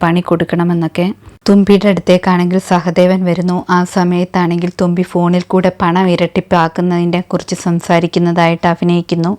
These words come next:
സഹദേവൻ അപ്പോൾ മനസ്സിൽ വിചാരിക്കുകയാണ്, "ഇവളുടെ കയ്യിലാണെങ്കിൽ പണം ഇരട്ടിപ്പിക്കുന്ന പരിപാടി ഉണ്ടല്ലോ" എന്നൊക്കെ.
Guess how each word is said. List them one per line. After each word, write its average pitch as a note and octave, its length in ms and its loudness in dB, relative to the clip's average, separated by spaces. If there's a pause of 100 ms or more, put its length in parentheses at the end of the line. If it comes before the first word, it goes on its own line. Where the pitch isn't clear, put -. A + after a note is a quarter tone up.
സഹദേവൻ F#3+ 440 2
അപ്പോൾ F#3 240 0
മനസ്സിൽ F3+ 420 0
വിചാരിക്കുകയാണ്, F3 880 2
"ഇവളുടെ E3+ 520 0
കയ്യിലാണെങ്കിൽ F3 600 2
പണം F3+ 280 2
ഇരട്ടിപ്പിക്കുന്ന F3 720 -2
പരിപാടി F3 480 0
ഉണ്ടല്ലോ" E3+ 420 0
എന്നൊക്കെ. E3+ 520 -2